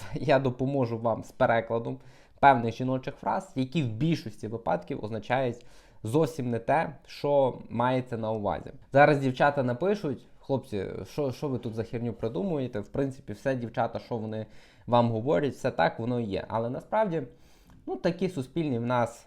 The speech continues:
норми, рамки, що дівчата, вони хочуть здаватися трішки кращими, ніж вони є насправді,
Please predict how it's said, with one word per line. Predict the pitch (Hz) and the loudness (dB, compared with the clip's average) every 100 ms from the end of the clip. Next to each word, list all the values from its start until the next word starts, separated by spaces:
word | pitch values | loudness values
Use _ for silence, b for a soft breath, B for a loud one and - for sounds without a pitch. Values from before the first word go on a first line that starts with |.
| - | -8
норми, | 117 151 135 120 | 0 4 4 2
рамки, | 117 165 175 160 123 120 B B B | 2 0 -2 0 -2 -4 B B B
що | - 135 131 123 92 113 | -6 -2 2 2 0 -4
дівчата, | 123 123 160 160 139 | -4 0 2 2 0
вони | 117 131 | -4 -4
хочуть | 131 - 143 - 123 | -6 -4 -4 -4 -6
здаватися | 104 120 120 123 113 - | -4 -2 2 2 0 -10
трішки | 110 117 127 - 113 | -10 -6 -6 -6 -10
кращими, | 104 123 123 120 - 107 104 104 - | -4 2 4 2 -2 -8 -6 -6 -4
ніж | 117 117 - | -4 -4 -6
вони | 107 110 | -8 -8
є | 107 113 | -4 -4
насправді, | 107 104 - 101 95 107 147 | -4 -6 -2 0 0 -2 -8